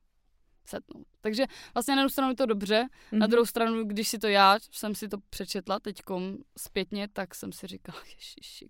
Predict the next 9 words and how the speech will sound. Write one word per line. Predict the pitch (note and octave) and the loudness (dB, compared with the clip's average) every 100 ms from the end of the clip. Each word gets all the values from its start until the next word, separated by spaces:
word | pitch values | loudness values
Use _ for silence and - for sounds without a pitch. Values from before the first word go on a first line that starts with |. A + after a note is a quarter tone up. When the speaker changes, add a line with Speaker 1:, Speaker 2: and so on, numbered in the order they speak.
| - | -20
Speaker 1:
Kriste. | - - - - E4 _ _ _ - | -20 -18 -20 -20 -20 _ _ _ -14
Speaker 2:
A | E3+ | -10
ty | F#3+ | -10
píšeš, | F3 E3+ G3+ G3 | -10 -8 -8 -8
Luci, | F#3 G3+ | -8 -10
teďka | F#3+ F3+ - G3 D#3 D3 - | -10 -10 -4 -2 -2 -6 -12
třetí | - - - F3+ F3 - | -10 -8 -8 -8 -4 0
a | G3+ - | 0 -2
zároveň | E3+ E3+ D3+ D3+ | -4 -2 -2 -4